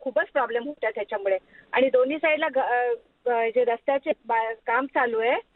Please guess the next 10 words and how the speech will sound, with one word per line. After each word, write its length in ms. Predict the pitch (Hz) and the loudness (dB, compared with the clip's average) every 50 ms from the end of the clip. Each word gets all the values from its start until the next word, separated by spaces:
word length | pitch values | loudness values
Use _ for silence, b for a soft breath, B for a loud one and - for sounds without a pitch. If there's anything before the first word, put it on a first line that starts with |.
| b b b b b | b b b b b
आणि 160 | - 247 254 254 | -2 0 0 0
ह्याच्यात 300 | 247 240 - 277 277 262 | 0 -2 0 0 -2 -2
चार 320 | _ _ - 262 247 247 | _ _ 0 0 0 0
चार 220 | - - 320 311 | 0 -2 -2 -2
काय 140 | 302 330 330 | 0 -2 -2
पाच 200 | 302 269 247 - - | 0 0 -2 -2 -2
पाच 140 | - 330 330 | -4 -4 -2
पदरी 600 | - 311 294 247 269 339 349 359 349 349 330 311 | 0 -2 -2 -2 -2 -4 -2 -2 0 2 2 0
ट्रॅफिक 460 | 302 - 285 269 - - 277 - - | 0 0 -2 -2 0 -2 -2 -2 -2
आहे. 100 | 208 175 | -4 -4